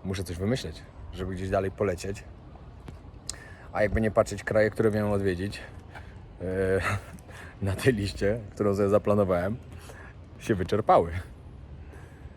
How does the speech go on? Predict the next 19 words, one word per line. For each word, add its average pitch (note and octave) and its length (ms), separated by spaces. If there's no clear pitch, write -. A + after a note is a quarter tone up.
Czyli F#2 220
będzie G2+ 240
trzeba F#2+ 180
polecieć F#2 420
gdzieś F2 320
indziej. F2+ 360
Ale F2 140
gdzie? E2+ 320
Nie F#2+ 180
wiem, D#2+ 120
ale F2 140
jestem F2 260
z-, - 320
nie G2+ 60
wiem, G#2+ 100
jak F#2+ 80
to F#2+ 120
powiedzieć. E2+ 440
<laughs> - 40